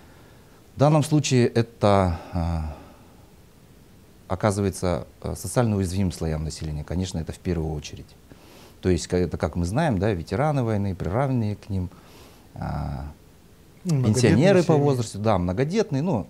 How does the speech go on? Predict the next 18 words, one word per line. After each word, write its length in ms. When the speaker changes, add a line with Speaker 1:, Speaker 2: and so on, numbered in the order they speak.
Speaker 1:
это 180
вот 140
стандартные 680
непосредственно. 680
Кроме 320
этого, 320
мы, 420
а, 460
оказываем, 760
а, 240
даже 440
не 120
единичные 460
случаи, 480
хотя 460
этого 320
очень 320
много, 440